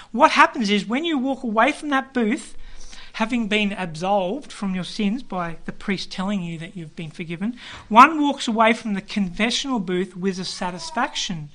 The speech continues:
in the heart that those sins had been forgiven. Now, because you were told, now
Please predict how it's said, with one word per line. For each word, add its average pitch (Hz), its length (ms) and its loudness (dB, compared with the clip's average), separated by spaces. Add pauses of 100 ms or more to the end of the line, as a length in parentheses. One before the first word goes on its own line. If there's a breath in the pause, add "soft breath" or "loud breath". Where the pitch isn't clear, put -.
(400 loud breath)
in 214 140 2
the 220 80 6
heart 214 480 6 (260 loud breath)
that 202 160 -4
those 208 260 2
sins 208 360 -2
had 180 180 -6
been 175 160 -6
forgiven. 214 500 -4
Now, 202 240 4 (360 loud breath)
because 208 580 0 (460 loud breath)
you 196 100 0
were 202 60 -4
told, 208 420 2
now 233 360 6